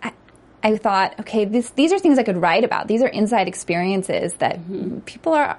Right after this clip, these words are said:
Speaker 1: you know, they like to hear the stories and what it was like and going there." And it, it can't go without saying that the, the irony was in the satirical commentary on the fact that, you know, here I would go and do these super fun things,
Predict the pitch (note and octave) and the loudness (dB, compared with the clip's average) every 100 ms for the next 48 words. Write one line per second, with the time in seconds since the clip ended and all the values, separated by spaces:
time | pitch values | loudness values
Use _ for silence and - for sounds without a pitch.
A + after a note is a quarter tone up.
0 | - A3 G#3 A3 G#3+ G#3+ A3 G#3 G3+ - | -2 0 2 2 0 0 -2 -2 -2 -2
1 | G3+ G3+ F#3 E3+ E3+ F3 F#3 F#3 F3 F3 | 0 2 2 0 0 0 -2 -2 0 0
2 | F3 E3+ D#3 D#3+ - - - - F#3+ A#3 | -2 -4 -4 -6 -12 -18 -6 0 4 4
3 | G3 E3 - F#3+ F#3+ F#3 - - - - | 4 2 0 0 -2 -4 -10 -20 -8 -4
4 | A3+ - _ - B3 - - B3+ A3+ A#3+ | -4 -6 _ -4 -4 -4 0 0 2 0
5 | A#3 A#3 G3 - A3+ G#3 F#3+ F#3+ F3 - | 0 -2 -4 -4 -4 -2 -4 -2 -4 -4
6 | F#3+ F#3 F3 - - _ - G#3 - G#3 | -2 0 0 -4 -16 _ -4 -2 -2 -4
7 | G#3 G#3+ G#3 F3 F3 - F3+ F3 F3+ F3+ | -2 -2 -2 -4 -6 -6 -4 -2 -2 -2
8 | F3+ F3+ - F3+ F3+ F3 F3 F3+ F#3+ E3 | -4 -6 0 0 0 -2 0 0 0 0
9 | E3 E3+ F3 D#3 E3+ - - - - - | 0 -2 0 0 -2 -2 -2 -2 -8 -14
10 | - G3 G3+ A3+ B3+ - G3+ G3+ A#3 A3 | -4 -2 0 2 4 4 2 4 2 2
11 | G#3 F3 F3 G#3 F#3+ F#3+ F#3+ E3 E3 - | 2 2 2 2 2 2 0 -2 -2 -4
12 | - D4+ D#4+ G#3 F#3+ G3 F#3 B2+ F#3+ C4 | 0 2 2 2 0 2 0 0 0 0